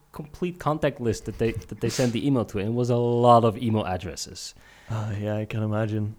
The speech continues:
Speaker 1: And
Speaker 2: The entire industry, the
Speaker 1: Yeah.
Speaker 2: entire Dutch gaming
Speaker 1: Yeah, and, and then some.
Speaker 2: industry.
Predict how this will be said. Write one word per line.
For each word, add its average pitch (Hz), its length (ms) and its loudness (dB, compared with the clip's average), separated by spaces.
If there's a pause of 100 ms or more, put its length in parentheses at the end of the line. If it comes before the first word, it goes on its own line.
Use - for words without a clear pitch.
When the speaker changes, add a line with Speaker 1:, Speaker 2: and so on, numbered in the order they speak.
Speaker 1:
And 139 320 4
Speaker 2:
The 135 60 4
entire 117 340 2
industry, 98 580 -4
the 107 100 -4
Speaker 1:
Yeah. 98 160 4
Speaker 2:
entire 104 180 2
Dutch 98 560 -6
gaming 98 500 -2
Speaker 1:
Yeah, 156 220 -2
and, 160 180 -2
and 156 160 0
then 147 160 4
some. 113 240 -4
Speaker 2:
industry. 95 400 -10